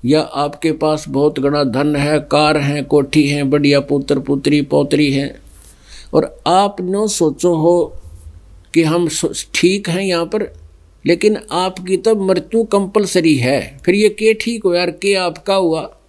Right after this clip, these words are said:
आपका कहाँ हुआ? आप इस परिवार को अपना मान रहे हो, कल मृत्यु हो जाए, मन माने नाइजीरिया में जन्म हुआ आपका,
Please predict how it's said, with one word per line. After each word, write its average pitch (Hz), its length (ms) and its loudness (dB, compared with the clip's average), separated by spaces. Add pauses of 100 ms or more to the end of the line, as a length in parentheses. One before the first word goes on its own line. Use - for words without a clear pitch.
(1700)
आपका 190 360 0
कहाँ 190 260 -4
हुआ? 175 300 0
आप 196 440 0
इस 208 160 0
परिवार 190 400 2
को 196 120 0
अपना 185 280 -2
मान 190 260 0
रहे 180 100 2
हो, 180 60 0
कल 196 160 0
मृत्यु 185 380 2
हो 185 60 6
जाए, 170 140 2
मन 170 140 0
माने 170 280 2
नाइजीरिया 185 680 2
में 185 80 -6
जन्म 180 200 -2
हुआ 135 260 0
आपका, 131 420 -8